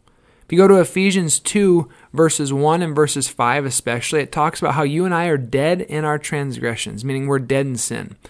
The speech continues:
We have no spiritual heartbeat. We are roadkill.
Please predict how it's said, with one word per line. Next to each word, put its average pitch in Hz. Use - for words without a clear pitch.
We 127
have 127
no 131
spiritual 151
heartbeat. 156
We 143
are 151
roadkill. 165